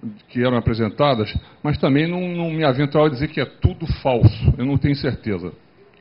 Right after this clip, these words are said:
Acho também que você usou muito de um, pra mim, um certo exagero, porque eu li muito sobre o assunto, nunca li que eles foram tão longe nas mentiras como você apontou aqui, ou seja, li mal.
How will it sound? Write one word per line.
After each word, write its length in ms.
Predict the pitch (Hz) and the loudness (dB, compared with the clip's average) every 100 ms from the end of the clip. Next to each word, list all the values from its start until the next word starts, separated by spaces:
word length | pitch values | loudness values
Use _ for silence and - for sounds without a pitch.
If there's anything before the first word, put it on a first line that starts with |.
| - | -4
Acho 240 | 143 - | 0 2
também 240 | 127 127 170 | 2 0 -2
que 100 | 165 | -4
você 300 | 160 - 151 | -6 -4 -6
usou 500 | 123 101 156 143 - - - _ _ - - - | -6 -4 -2 -4 -6 -20 -20 _ _ -20 -20 -2
muito 840 | 156 185 254 254 180 - - 101 - _ _ _ _ | 6 10 10 8 2 -6 -8 -8 -14 _ _ _ _
de 260 | 110 127 165 | -14 -8 -6
um, 540 | 175 175 175 170 160 170 | -4 -4 -6 -8 -10 0
pra 140 | 180 | 2
mim, 140 | 165 220 | 4 0
um 60 | |
certo 280 | 196 220 202 | -2 -4 -2
exagero, 420 | 202 214 135 139 | 0 2 4 2
porque 160 | 117 160 | 0 -2
eu 240 | 143 185 | 0 0
li 100 | 170 | -2
muito 300 | 160 160 247 | -8 -6 -6
sobre 160 | - 170 | -4 -4
o 20 | |
assunto, 200 | 147 202 | -4 -6
nunca 320 | 233 262 220 | -10 -4 0
li 280 | 131 180 151 - - - - | 0 -2 -8 -12 -20 -20 -12
que 80 | - | -8
eles 180 | 175 156 | -8 -8
foram 260 | 180 175 | -8 -8
tão 260 | 156 233 247 | -2 0 2
longe 360 | 180 208 208 175 | 2 2 0 0
nas 220 | 170 165 | -2 -4
mentiras 440 | 151 123 190 202 | -6 -6 -6 -8
como 220 | - 196 190 | -10 -14 -6
você 280 | 190 - | -6 -4
apontou 420 | 190 190 180 - 175 | -8 -6 -10 -6 -6
aqui, 200 | - 135 | -6 -8
ou 140 | 139 | -8
seja, 260 | - 107 117 | -8 -12 -10
li 140 | 131 | -6
mal. 260 | 110 87 | -8 -8